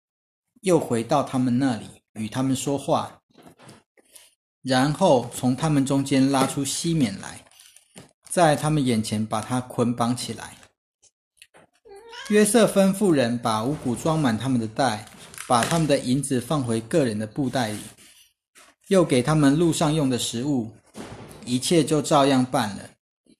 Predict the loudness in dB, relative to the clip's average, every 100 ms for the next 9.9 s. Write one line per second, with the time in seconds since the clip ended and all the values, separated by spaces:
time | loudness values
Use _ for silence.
0 | _ _ _ _ -4 2 4 4 4 4
1 | 4 4 0 -2 -6 -2 -2 0 0 0
2 | 2 0 0 -4 -4 -6 -4 -4 -6 -16
3 | -20 _ _ _ _ -6 -2 -2 0 0
4 | 0 0 0 -4 -6 -6 -4 -8 -16 -20
5 | _ _ _ _ _ _ _ _ _ _
6 | -20 -6 2 6 6 2 -2 0 -2 0
7 | -2 -2 0 0 -2 -4 -2 0 0 -4
8 | -2 -2 -2 -2 -4 -6 -6 -6 -8 -10
9 | -6 -2 -2 -2 -4 -4 -4 -6 -10